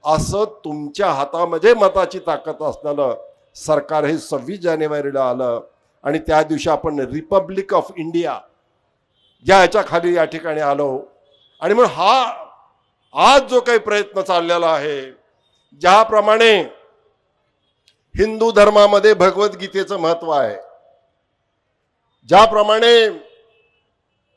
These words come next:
मुस्लिम धर्मामध्ये कुर-, कुराणचं एक पवित्र महत्त्व आहे आपल्याला की कशा पद्धतीनं त्याची इबादत केली जावी, कशा पद्धतीनं हे क-, त्याच पद्धतीनं जर राज्य चालवायचं असेल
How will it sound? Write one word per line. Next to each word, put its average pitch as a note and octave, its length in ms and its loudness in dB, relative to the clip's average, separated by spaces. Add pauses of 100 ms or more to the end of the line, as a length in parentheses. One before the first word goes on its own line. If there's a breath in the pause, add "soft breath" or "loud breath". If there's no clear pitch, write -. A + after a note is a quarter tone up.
(140)
मुस्लिम A#3 400 0
धर्मामध्ये A3+ 600 6
कुर-, A#3 580 0
कुराणचं A#3 600 4
एक A3 320 2
पवित्र A3 400 -4
महत्त्व F#3+ 340 -4
आहे E3+ 160 6
आपल्याला E3+ 400 2
की D#3+ 160 -8
कशा F#3+ 320 -2
पद्धतीनं F#3+ 580 -4
त्याची F3 440 -8 (1600)
इबादत F#3+ 400 4 (100)
केली F#3 220 -4
जावी, E3+ 280 2
कशा F3 280 -2
पद्धतीनं F3+ 540 -2
हे E3+ 120 0
क-, D#3 260 -6 (1300)
त्याच G#3+ 380 6
पद्धतीनं A#3 800 2
जर C4 180 4
राज्य G#3+ 460 2
चालवायचं C4 520 6
असेल D#3 580 -2